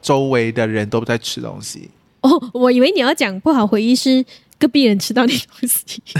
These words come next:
Speaker 1: <laughs> 没有，就是他们在吃东西，然后食物味，食物的味道本来就一个很诱人，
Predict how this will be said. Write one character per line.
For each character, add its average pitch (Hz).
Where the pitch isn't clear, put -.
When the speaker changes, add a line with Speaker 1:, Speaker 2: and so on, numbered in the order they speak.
Speaker 1:
<laughs> 240
没 151
有， 139
就 220
是 226
他 247
们 175
在 196
吃 170
东 151
西， 139
然 139
后 202
食 -
物 233
味， 202
食 -
物 226
的 202
味 190
道 190
本 117
来 110
就 147
一 151
个 135
很 110
诱 143
人， 104